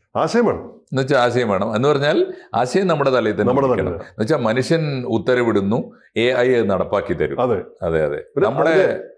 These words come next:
Speaker 1: അത്, അതിന്റെ
Speaker 2: ഈ
Speaker 1: ഓ-, എന്താ പറയുന്നത്?
Speaker 2: രാ-, രാജസേവകരുടെ ഒരു വൃന്ദമായിട്ട്.
Speaker 1: അതെ.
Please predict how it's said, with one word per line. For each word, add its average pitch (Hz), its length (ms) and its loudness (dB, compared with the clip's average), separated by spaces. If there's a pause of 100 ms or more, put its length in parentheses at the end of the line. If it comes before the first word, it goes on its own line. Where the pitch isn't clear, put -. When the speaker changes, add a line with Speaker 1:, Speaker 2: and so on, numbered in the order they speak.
(140)
Speaker 1:
അത്, 139 120 -2 (100)
അതിന്റെ 160 300 0
Speaker 2:
ഈ - 20 2
Speaker 1:
ഓ-, 151 440 0
എന്താ 143 240 2
പറയുന്നത്? 156 380 0 (400)
Speaker 2:
രാ-, 110 240 2
രാജസേവകരുടെ 135 960 2
ഒരു 120 100 4
വൃന്ദമായിട്ട്. 101 760 0 (220)
Speaker 1:
അതെ. 127 260 2